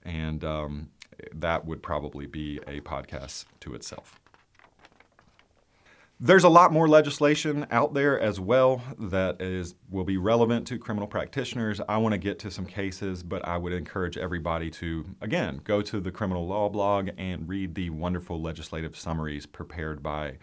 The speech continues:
one of our newer faculty members, Brittany Williams. Um, turning to some criminal case law, let's start out with, um, some stops and searches.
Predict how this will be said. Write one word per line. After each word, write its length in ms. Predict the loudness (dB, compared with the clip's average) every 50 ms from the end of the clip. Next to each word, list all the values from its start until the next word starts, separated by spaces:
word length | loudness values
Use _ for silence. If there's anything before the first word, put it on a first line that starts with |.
| -20 -20 -20 -20 -18 _
one 100 | -8 -6
of 80 | -2 -2
our 80 | 0 0
newer 380 | 0 0 0 0 0 0 -2
faculty 420 | -2 -4 -6 -6 -4 -4 -4 -4 -4
members, 460 | -4 -4 -6 -6 -6 -8 -8 -10 -12
Brittany 320 | -12 -10 -10 -8 -8 -8
Williams. 560 | -8 -8 -8 -10 -10 -12 -16 -18 -20 -20 -20 -20 _ _ _ _ _ _ -20 -20 -20 _ -20 -20 -20 -20 -20 -20 -20 _ _ _ -16 -10
Um, 340 | -6 -4 -2 0 0 -2 -2
turning 320 | -2 -2 -2 0 0 0 0
to 120 | 0 -2
some 320 | -2 -2 -2 -4 -4 -6 -10 _ _
criminal 420 | -12 -6 -2 -2 0 0 0 -2
case 440 | -2 -6 -8 -6 -4 -4 -4 -6 -8
law, 420 | -8 -10 -10 -10 -10 -10 -12 -12 -12 -16 -20 -20 _ _ -14
let's 380 | -8 -6 -4 -4 -4 -6 -8
start 460 | -10 -10 -10 -4 0 0 2 2 0 -2
out 280 | -2 -2 -2 -2 -4 -4
with, 360 | -6 -6 -6 -8 -10 -12 -10
um, 220 | -10 -8 -8 -10
some 220 | -10 -10 -10 -10 -10
stops 840 | -10 -10 -12 -10 -6 -2 0 0 0 0 0 -4 -8 -16 -16 -18 _ -12
and 240 | -10 -8 -8 -8 -8
searches. 640 | -8 -6 -4 -4 -4 -2 -2 -2 -2 -2 -4 -8